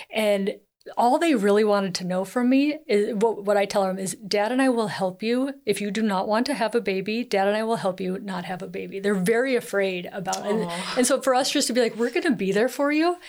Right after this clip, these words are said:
Speaker 1: and we're gonna help you,"
Speaker 2: <laughs> Aw.
Speaker 1: right? And, and I didn't need to get into all the details and how it happens and all of the, "What, how do we help you?" I'm just, "I, Dad and I are there for you,
Speaker 2: <laughs>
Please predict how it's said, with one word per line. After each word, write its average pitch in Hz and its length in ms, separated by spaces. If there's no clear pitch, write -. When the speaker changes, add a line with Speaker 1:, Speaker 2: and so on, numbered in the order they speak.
Speaker 1:
and 233 140
we're 277 80
gonna 302 220
help - 360
you," 180 240
Speaker 2:
<laughs> 196 260
Aw. 208 80
Speaker 1:
right? 226 160
And, 269 160
and 247 140
I 233 60
didn't 277 260
need 294 140
to 285 80
get 254 200
into 240 480
all 220 280
the 233 100
details 226 580
and 196 120
how 226 180
it 240 80
happens 226 580
and 196 180
all 233 300
of 214 120
the, 214 180
"What, 202 240
how 226 160
do 233 120
we 247 140
help 226 240
you?" 240 220
I'm 220 140
just, 220 180
"I, 214 200
Dad 226 180
and 254 80
I 262 60
are 262 140
there 196 180
for - 160
you, - 240
Speaker 2:
<laughs> - 40